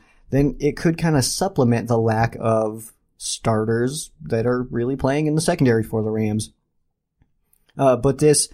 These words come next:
this is gonna be one of those games, 'cause we've seen in the first three games that the Rams are getting pressure. They are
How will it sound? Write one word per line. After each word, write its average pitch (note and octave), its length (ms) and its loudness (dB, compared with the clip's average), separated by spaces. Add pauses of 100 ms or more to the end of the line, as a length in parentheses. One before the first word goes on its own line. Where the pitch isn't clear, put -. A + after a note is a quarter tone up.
(260)
this C#3 160 0
is D#3 140 2
gonna D#3+ 160 4
be C#3 180 2
one C#3 160 2
of C3 60 0
those B2+ 160 0
games, B2+ 260 2
'cause A#2 160 0
we've F#3+ 160 0
seen G3 300 2
in C3+ 100 4
the B2+ 60 2
first B2+ 280 -2
three B2 180 -2
games A2+ 340 0
that A#2 120 0
the B2+ 80 -4
Rams E3 260 -2 (100)
are C#3+ 340 2 (300)
getting C3 500 2
pressure. C#3 500 -4
They A#2 180 -6
are C#3+ 280 -4